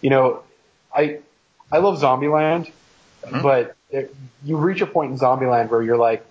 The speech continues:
Speaker 1: "No, none of these guys are gonna die." And nobody, you know,
Speaker 2: Right.
Speaker 1: everybody in, in this core set of these four people, nobody, everybody's safe. And that's really disappointing in a,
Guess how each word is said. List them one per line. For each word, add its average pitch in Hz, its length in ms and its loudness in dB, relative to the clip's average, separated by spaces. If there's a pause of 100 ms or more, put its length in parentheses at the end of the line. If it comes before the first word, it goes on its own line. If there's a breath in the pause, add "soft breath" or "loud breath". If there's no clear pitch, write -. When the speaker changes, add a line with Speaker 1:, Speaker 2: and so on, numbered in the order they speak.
Speaker 1:
"No, 147 320 -2 (140)
none 143 260 0
of 185 60 0
these 180 160 0
guys 165 240 0
are 160 80 -4
gonna 160 180 0
die." 151 380 -2 (1000)
And 123 300 -2
nobody, 156 640 0 (180)
you 151 80 -2
know, 117 220 2
Speaker 2:
Right. - 120 -12 (300 loud breath)
Speaker 1:
everybody 156 600 0 (320)
in, 127 240 -6
in 131 80 -2
this 117 240 -4
core - 280 0
set 139 200 -2
of 123 80 -4
these 120 160 -6
four 127 180 0
people, 113 320 -2
nobody, 123 500 -2 (240)
everybody's 139 480 0
safe. - 280 -6 (680)
And 156 340 -4
that's 160 220 -2
really 202 240 0
disappointing 120 760 -2
in 117 100 0
a, 110 240 0